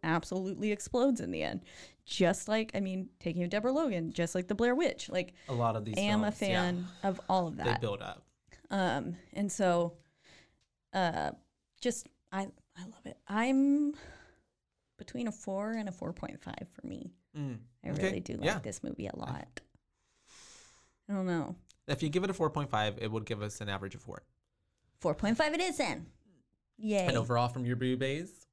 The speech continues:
Speaker 2: we give this movie a f-,
Speaker 1: Four.
Speaker 2: a four. Four rating
Speaker 1: Four,
Speaker 2: for
Speaker 1: four.
Speaker 2: Boo. Yeah.
Speaker 1: We did have one response on, um, that we wanted
Speaker 2: Oh,
Speaker 1: to
Speaker 2: the,
Speaker 1: read.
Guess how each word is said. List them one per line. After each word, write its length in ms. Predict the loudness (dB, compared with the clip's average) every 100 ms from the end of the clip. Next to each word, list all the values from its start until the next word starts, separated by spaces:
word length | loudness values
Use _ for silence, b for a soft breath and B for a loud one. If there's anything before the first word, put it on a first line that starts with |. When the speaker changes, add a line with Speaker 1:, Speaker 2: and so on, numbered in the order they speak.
| -14
Speaker 2:
we 160 | -8 -4
give 180 | -4 -4
this 140 | -4
movie 380 | -4 -4 -6 -8 -6
a 100 | -4
f-, 60 | -6 -14 _ -16 -16 -18 _
Speaker 1:
Four. 180 | -2 -2
Speaker 2:
a 20 |
four. 340 | 0 -2 -2 -4 -8
Four 160 | -4 -2
rating 280 | -2 -4
Speaker 1:
Four, 180 | -4 -4
Speaker 2:
for 100 | -2
Speaker 1:
four. 180 | -2 -2
Speaker 2:
Boo. 100 | -4 -10 B
Yeah. 120 | B -8 B
Speaker 1:
We 320 | 4 4 4
did 220 | 4 4 4
have 220 | 4 4
one 440 | 6 6 6 2 0
response 600 | -2 0 2 2 0 -4
on, 340 | -4 -2 0 -2
um, 360 | -2 -2 -4 -8 -8
that 120 | -4 -2
we 60 |
wanted 200 | 0 2
Speaker 2:
Oh, 40 | 2
Speaker 1:
to 80 |
Speaker 2:
the, 60 | 4
Speaker 1:
read. 200 | 2 0